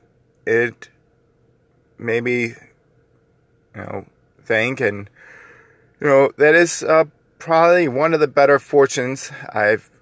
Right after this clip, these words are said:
gotten from a fortune cookie. It's not really a fortune, more of advice, but it's, you know, good advice. You know, it's when you want something and you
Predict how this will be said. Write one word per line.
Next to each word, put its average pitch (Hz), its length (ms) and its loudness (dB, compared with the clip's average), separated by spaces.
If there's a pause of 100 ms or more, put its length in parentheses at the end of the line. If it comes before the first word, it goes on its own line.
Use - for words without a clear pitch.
(480)
gotten 110 400 0
from 104 300 -8
a 98 100 -4
fortune 143 600 0
cookie. 110 420 -2 (380)
It's - 100 -20
not 107 120 -8
really 101 180 -6
a 98 60 -8
fortune, - 760 -2
more 101 360 -4 (920)
of 98 400 -10 (100)
advice, 127 500 0
but 156 280 0
it's, - 300 -8 (120)
you 156 200 -10
know, 165 120 -2
good 175 160 2
advice. 165 540 0 (640)
You 107 80 -14
know, 113 200 -4
it's - 280 -10 (440)
when 139 220 -4
you 147 320 -2 (140)
want 160 340 2
something 127 640 0 (140)
and 110 840 0 (1500)
you 123 760 0